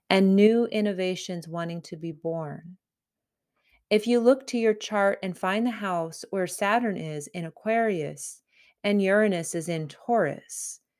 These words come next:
we can gain more nuanced clarity to this friction. For example, in my chart,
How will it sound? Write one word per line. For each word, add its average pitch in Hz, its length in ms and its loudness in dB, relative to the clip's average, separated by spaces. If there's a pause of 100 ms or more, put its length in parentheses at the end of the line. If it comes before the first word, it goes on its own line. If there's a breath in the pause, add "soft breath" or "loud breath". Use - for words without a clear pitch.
(280)
we 226 140 2
can 240 240 2
gain 220 420 2
more 190 240 0
nuanced 233 760 4
clarity 208 500 0
to 165 160 -8
this 160 240 -6
friction. 151 720 -10 (1300 soft breath)
For 208 220 4
example, 208 760 0
in 185 220 -4
my 196 180 0
chart, 185 760 0